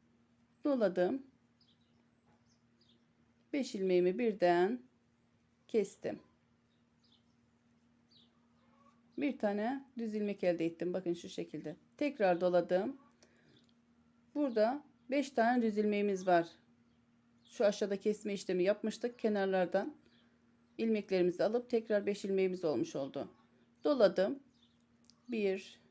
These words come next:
iki, üç, dört,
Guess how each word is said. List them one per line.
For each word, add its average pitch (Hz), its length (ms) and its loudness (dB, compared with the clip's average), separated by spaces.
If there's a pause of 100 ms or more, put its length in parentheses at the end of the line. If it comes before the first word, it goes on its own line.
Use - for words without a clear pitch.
(580)
iki, 196 600 -2 (480)
üç, 190 500 -6 (760)
dört, 202 400 0